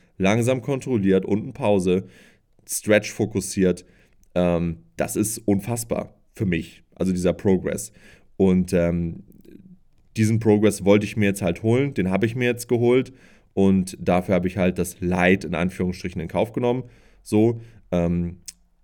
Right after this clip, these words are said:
ich hatte, glaube ich, in einem Podcast erzählt, wo es mit der T R T losging, ähm, oder bevor ich noch die T R T gemacht habe, ich weiß gar nicht, in welchem Podcast genau, aber da hatte ich mal erzählt gehabt, ähm, dass ich auch netti schon an einem Punkt war, wo ich ziemlich zufrieden bin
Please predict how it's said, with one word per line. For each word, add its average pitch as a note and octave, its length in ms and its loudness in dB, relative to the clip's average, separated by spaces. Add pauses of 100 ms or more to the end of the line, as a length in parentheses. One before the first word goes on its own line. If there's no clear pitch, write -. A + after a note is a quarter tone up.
(240)
ich - 140 -12
hatte, F#2+ 180 0
glaube F2+ 320 2
ich, - 140 -6
in F2 120 -4
einem E2+ 220 -2
Podcast F#2 540 -4
erzählt, F#2 440 -2
wo F2+ 120 -2
es - 180 -8
mit F2+ 140 -4
der E2+ 100 -2
T - 140 -6
R E2+ 80 -2
T F#2 160 -4
losging, G2 540 0 (420)
ähm, E2+ 340 0
oder F2+ 140 2
bevor A2+ 400 4
ich A#2 60 -2
noch B2 120 -6
die A#2 140 -4
T A2+ 100 -4
R A2+ 120 4
T A#2 180 -4
gemacht A2+ 260 -2
habe, G#2 160 0
ich F2+ 100 -10
weiß F2 220 -2
gar F2 120 -2
nicht, F2+ 120 -6
in F2 80 -6
welchem F2 220 -4
Podcast F#2 400 -6
genau, F#2+ 340 0 (300)
aber F2+ 180 0
da F2 80 2
hatte F#2+ 140 0
ich G2 80 -6
mal G2 100 -2
erzählt G2+ 400 -4
gehabt, F#2 400 -4 (300)
ähm, E2+ 420 -2 (300)
dass F2+ 160 -4
ich F#2 220 -4
auch F2 200 0
netti G#2+ 380 0
schon G2 220 -2
an F2+ 180 -2
einem F2 140 -4
Punkt D#3+ 280 -2
war, C3 420 -2 (320)
wo F#2 140 -2
ich - 120 -8
ziemlich B2 280 -4
zufrieden G2+ 400 -2
bin E2 180 -8